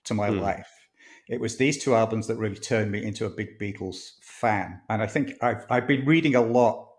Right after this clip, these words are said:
Speaker 1: over the last week or couple of days as people have been getting these albums about how this was their introduction to the Beatles, either during the seventies or with later reissue, you know,
Speaker 2: Yeah.
Speaker 1: later on,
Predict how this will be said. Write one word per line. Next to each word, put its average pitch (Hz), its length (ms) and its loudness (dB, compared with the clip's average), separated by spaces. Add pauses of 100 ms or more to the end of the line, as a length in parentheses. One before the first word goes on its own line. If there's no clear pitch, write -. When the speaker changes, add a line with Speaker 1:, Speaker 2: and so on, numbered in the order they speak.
(380)
Speaker 1:
over 117 140 0
the 107 60 -4
last 107 640 -2
week 110 420 -6
or 101 160 -4 (260)
couple - 280 -6
of 98 40 -6
days 101 360 -2
as 98 100 -12
people 113 300 -6
have - 80 -10
been 104 140 -4
getting 107 260 -2
these 104 240 -6
albums 98 520 -8 (440)
about 104 260 0
how 110 380 0 (520)
this 117 180 -2
was 104 140 -4
their 104 180 -2
introduction 104 540 -6
to - 100 -12
the 95 80 -8
Beatles, 98 460 -8
either 107 240 0
during 107 300 0
the 110 80 -2
seventies 113 560 -2
or 95 180 -4
with 98 140 -6
later 104 280 -4
reissue, 101 440 -6
you 123 80 0
know, 95 200 -4 (160)
Speaker 2:
Yeah. 110 220 0 (180)
Speaker 1:
later 113 380 4
on, 104 240 4